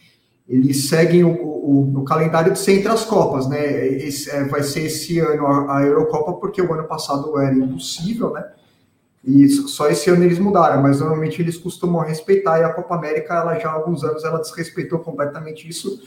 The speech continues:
tirando toda a validade esportiva de um campeonato, né? Então é um campeonato que ele é avacalhado por conta disso.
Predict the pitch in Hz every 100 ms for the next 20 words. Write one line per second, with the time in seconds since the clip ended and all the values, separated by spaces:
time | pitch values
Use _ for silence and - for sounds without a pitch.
0 | - _ - 175 165 185 190 - 196 196
1 | - 185 165 196 202 135 156 196 196 -
2 | - 175 - 175 196 214 233 233 - 143
3 | 170 185 185 214 151 131 139 143 196 214
4 | 208 208 196 185 190 214 214 226 233 -
5 | - _ _ _ 175 185 208 233 190 180
6 | 196 202 - 202 202 233 160 127 123 -
7 | -